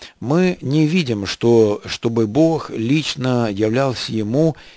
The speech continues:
и всё же видны доказательства, что Бог руководил Иосифом и направлял его жизнь по воле своей. Бог принимал участие в жизни Иосифа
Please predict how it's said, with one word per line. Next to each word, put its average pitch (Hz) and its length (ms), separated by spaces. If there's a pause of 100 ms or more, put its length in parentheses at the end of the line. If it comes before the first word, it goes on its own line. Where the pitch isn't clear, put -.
(100)
и 117 160
всё 160 280
же 147 400
видны 107 440
доказательства, 107 1000 (180)
что - 300
Бог 147 420 (380)
руководил 131 680
Иосифом 87 720 (360)
и 117 100
направлял 120 720 (100)
его 120 320
жизнь 95 640 (380)
по 104 120
воле 113 360
своей. 87 540 (1080)
Бог 131 400
принимал 113 540
участие 127 720 (360)
в 95 40
жизни 107 460
Иосифа 147 600